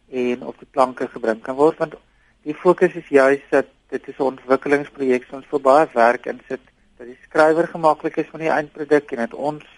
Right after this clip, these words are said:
tevrede voel daarmee. So ja, dit is as, as ons nou voel dat die teks meer werk moet kry, dan kan ons dit uitstel na die, uh, volgende jaar, maar, uh, hopelik sal,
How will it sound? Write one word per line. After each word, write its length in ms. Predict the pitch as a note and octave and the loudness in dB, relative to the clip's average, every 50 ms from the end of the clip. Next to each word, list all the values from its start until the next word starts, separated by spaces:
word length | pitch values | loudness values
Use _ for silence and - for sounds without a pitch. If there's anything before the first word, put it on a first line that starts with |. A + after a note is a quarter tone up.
| _ _ _ | _ _ _
tevrede 420 | - C#3+ - - D3+ D3 C#3+ C#3 C3+ | -20 -20 -6 0 4 4 4 4 2
voel 220 | - - C#3+ C3+ | 0 -2 -2 0
daarmee. 400 | C3+ C3 B2 A#2+ A#2+ A#2 A#2 A#2+ C#3+ - _ _ _ _ _ | 0 0 0 0 -4 -6 -6 -6 -8 -12 _ _ _ _ _
So 80 | - C#3+ | -6 0
ja, 200 | C3 C3+ A#2 A2 | 4 4 4 4
dit 200 | A2+ B2 B2 B2 | 2 0 -2 -2
is 100 | C#3 C3 - _ _ _ _ - | -4 -6 -6 _ _ _ _ 0
as, 140 | D3+ D#3 D3+ - _ - | 0 0 0 -4 _ -6
as 140 | - D#3+ D3+ - | -4 -4 -4 -4
ons 120 | D#3+ D3+ - | -8 -8 -6
nou 120 | D#3 C#3+ | -6 -6
voel 220 | - - E3+ D#3+ D3+ | -4 -2 0 4 4
dat 120 | D3+ C3+ | 4 4
die 200 | C#3 C#3 B2+ - | 4 2 0 2
teks 280 | - D3+ C#3 - - - | 2 2 2 2 -2 -6
meer 280 | C3 C3 C3 B2+ A#2+ - | 0 2 2 2 4 4
werk 300 | B2 A#2+ B2+ C#3+ - - | 4 4 4 4 0 -6
moet 100 | F3 - | -18 -8
kry, 280 | - F#3 F#3 F3+ F3 | -2 0 2 2 2
dan 180 | D#3+ D#3 C#3+ C#3 | 2 0 -2 -4
kan 140 | - D3 C#3+ | -8 -12 -12
ons 100 | C#3+ - | -12 -12
dit 120 | D3+ - | -12 -8
uitstel 360 | - - C#3 - _ - D3 C3+ | -4 -4 -4 -4 _ -6 -4 -4
na 80 | C3+ | -4
die, 140 | B2+ B2+ B2 - _ _ _ _ _ _ _ _ _ _ _ - | -4 -6 -10 -14 _ _ _ _ _ _ _ _ _ _ _ -8
uh, 160 | B2+ B2+ B2+ | -6 -6 -6
volgende 440 | - - E3+ E3+ E3+ - F#3 F3+ F3 | 0 2 2 2 2 0 -4 -2 2
jaar, 260 | F3+ F3+ F3 F3 E3+ D#3+ | 4 6 6 4 4 2
maar, 280 | C#3+ C3+ C3 B2+ B2+ - _ _ _ _ _ _ _ _ C3+ | 0 0 0 0 -2 -8 _ _ _ _ _ _ _ _ -8
uh, 240 | B2+ B2+ B2+ B2+ C3 B2+ - _ _ _ _ _ _ | -6 -4 -4 -4 -6 -8 -14 _ _ _ _ _ _
hopelik 420 | - C#3 C3+ - C3+ C#3 C3+ - - - | -6 -6 -4 -2 -4 -4 -4 -4 -6 -2
sal, 240 | D3 C3 B2+ B2 | 0 2 2 2